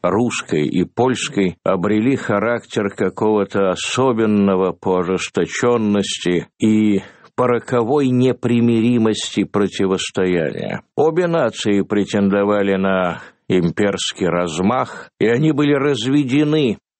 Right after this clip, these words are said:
в истории развитием в разных ипостасях христианства. Первый этап противостояния в шестнадцатом веке окончился для России трагедией смутного времени и временной утратой государственности.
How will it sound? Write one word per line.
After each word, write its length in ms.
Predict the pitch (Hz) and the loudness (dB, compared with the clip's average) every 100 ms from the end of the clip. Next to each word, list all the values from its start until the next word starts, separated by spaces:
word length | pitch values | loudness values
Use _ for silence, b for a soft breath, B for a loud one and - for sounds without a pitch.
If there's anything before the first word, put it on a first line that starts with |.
| - | -2
в 220 | 85 117 | 2 2
истории 540 | 165 - 113 107 101 | 0 -2 0 2 2
развитием 960 | 98 104 101 85 110 147 - 127 117 107 | 0 0 -2 0 2 2 0 0 0 0
в 100 | 90 | 0
разных 680 | 120 135 127 104 123 110 - | 0 0 -2 -2 -2 -2 -4
ипостасях 880 | 104 113 104 - - 101 - 101 - | -2 -2 -2 -2 0 0 0 -4 -2
христианства. 1000 | 101 95 - - 90 82 69 - 71 - _ | -2 -2 -2 -2 0 0 -4 -10 -10 -10 _
Первый 400 | 156 175 165 156 | 0 2 2 2
этап 540 | 135 135 131 151 131 | 2 -2 0 -2 -2
противостояния 1400 | - 127 123 120 117 - 120 110 139 170 127 92 85 82 78 B B _ _ | -2 -2 0 0 0 0 0 2 2 0 -2 -2 -2 -4 -6 B B _ _
в 100 | - | -6
шестнадцатом 1000 | - 117 - 110 113 101 101 80 92 95 | -2 -2 0 0 0 -2 -6 -2 0 2
веке 300 | 113 127 - | 2 0 0
окончился 800 | 98 95 113 113 - 104 92 104 | -2 0 -2 -2 0 -2 0 -2
для 200 | 90 92 | 0 0
России 480 | 92 85 - 110 107 | 0 -4 -2 0 0
трагедией 1000 | 101 104 98 90 87 104 90 95 92 87 - | -2 -4 -2 -2 0 0 0 0 0 -2 -6
смутного 840 | - - 101 104 101 - 101 95 95 | -6 -2 2 2 0 0 2 2 0
времени 680 | 92 135 127 110 107 107 - | 0 0 2 4 4 2 0
и 160 | 143 120 | 0 2
временной 920 | 98 123 131 123 117 113 107 107 104 | 2 2 2 2 0 2 2 2 0
утратой 800 | 113 98 - 98 101 95 - 95 | -4 -4 -2 0 2 0 -2 -2
государственности. 1500 | 87 92 - 101 92 92 78 - - 92 - 62 - - 52 | 0 -4 -2 -2 0 0 -2 -4 -8 -8 -6 -6 -8 -8 -14